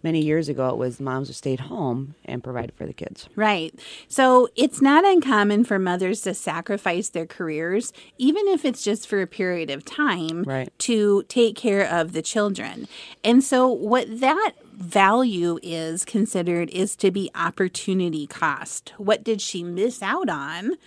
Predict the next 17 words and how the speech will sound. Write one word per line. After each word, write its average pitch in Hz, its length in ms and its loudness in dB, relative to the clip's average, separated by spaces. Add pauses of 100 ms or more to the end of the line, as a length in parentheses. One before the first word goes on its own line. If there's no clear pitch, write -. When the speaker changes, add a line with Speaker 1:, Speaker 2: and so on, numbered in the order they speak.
(280)
Speaker 2:
because 214 340 2
she 208 220 -4
was 196 180 0
spending 180 400 -4
time 185 300 -6
taking 180 400 -6
care 160 260 -2
of 160 100 -2
you? 202 220 2 (160)
Speaker 1:
Right. 139 300 -10 (360)
Speaker 2:
So 240 560 6
the 226 200 0
opportunity 262 840 4
cost 185 440 0
of 170 160 -2
lost 165 420 0
wages 185 840 -4